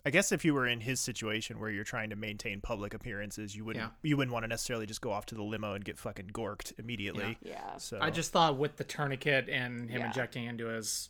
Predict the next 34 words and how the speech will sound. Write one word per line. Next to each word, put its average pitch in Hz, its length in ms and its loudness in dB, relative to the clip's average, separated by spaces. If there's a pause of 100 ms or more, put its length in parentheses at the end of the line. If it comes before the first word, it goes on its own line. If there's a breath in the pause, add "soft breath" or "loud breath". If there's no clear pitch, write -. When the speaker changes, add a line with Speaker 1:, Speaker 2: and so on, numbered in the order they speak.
(140)
Speaker 2:
the, 120 180 2 (100)
his 117 160 -2
elbow, 113 480 0
I 107 100 2
thought 208 140 -2
Speaker 3:
It's 208 140 -6
typically 196 380 2
Speaker 2:
that's 196 100 -4
Speaker 3:
heroin 180 340 2
that 165 100 -8
you 123 120 -6
would 120 160 -8
think - 220 -10
of. 80 260 -8
Speaker 2:
Yeah. 107 240 -4 (280)
Speaker 1:
Yeah. - 180 -14 (1400 loud breath)
Oh 220 200 12
boy, 143 300 12 (300 loud breath)
Speaker 2:
Either 165 200 10
Speaker 1:
Chase. 190 100 8
Speaker 2:
way, 160 360 10 (120)
Chase, 185 680 4
you 143 160 -2 (200)
dumb 156 460 2
motherfucker. 139 600 0 (420)
Speaker 1:
Chase, 139 400 0
my 131 120 2
Speaker 2:
Never 151 160 4
Speaker 1:
boy. 147 40 2
Speaker 2:
mess 143 180 4
with 143 100 0
that 120 160 -2
stuff, 123 260 -4
kids. 117 520 -6